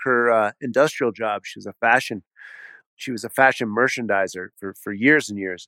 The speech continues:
very successful. And anyways, I'm getting into all of our <laughs> psychology. It's pretty funny.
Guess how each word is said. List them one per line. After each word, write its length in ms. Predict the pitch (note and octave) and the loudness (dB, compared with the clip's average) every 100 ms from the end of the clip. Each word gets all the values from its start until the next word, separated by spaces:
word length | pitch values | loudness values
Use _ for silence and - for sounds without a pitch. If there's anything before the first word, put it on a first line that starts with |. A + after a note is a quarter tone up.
| - | 0
very 160 | C#3+ C3+ | 2 2
successful. 560 | - - G2+ - A2 - - - - - _ - - _ _ - | -4 -8 -8 -10 -18 -18 -18 -16 -18 -20 _ -20 -20 _ _ -2
And 460 | B2+ B2 A#2 A#2 - _ _ _ _ - - D#3+ | 2 4 2 -4 -10 _ _ _ _ -8 -4 4
anyways, 360 | D3 A#2+ A2 | 4 4 4
I'm 160 | D3 F3 | 2 2
getting 320 | C#3 D3 C3 | 4 4 6
into 280 | C3 B2+ C3 | 4 4 4
all 180 | A#2+ A#2+ | 4 4
of 80 | |
our 120 | A2 A2+ | 4 2
<laughs> 20 | |
psychology. 840 | - - - A#2+ A#2 B2+ - A2+ | -2 -4 -4 0 0 0 -2 -2
It's 160 | A2 - | -4 -2
pretty 260 | D3 B2 - | 0 0 0
funny. 300 | A#2 A2+ | 0 0